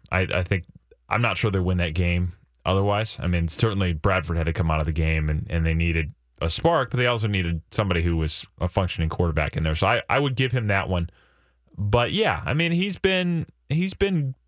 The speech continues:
sufficient, I guess is how I would put it. I, I don't think that he has carried them by any means, which is why that they are having this conversation. I mean, the fact that, I mean, Mike Zimmer said, "Yeah, I was talking about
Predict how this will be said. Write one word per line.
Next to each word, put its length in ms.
sufficient, 760
I 120
guess 180
is 100
how 140
I 40
would 140
put 160
it. 80
I, 220
I 140
don't 280
think 320
that 300
he 180
has 120
carried 360
them 140
by 140
any 160
means, 260
which 160
is 120
why 260
that 200
they 200
are 260
having 300
this 100
conversation. 680
I 40
mean, 100
the 80
fact 260
that, 120
I 500
mean, 100
Mike 200
Zimmer 220
said, 180
"Yeah, 280
I 60
was 120
talking 200
about 240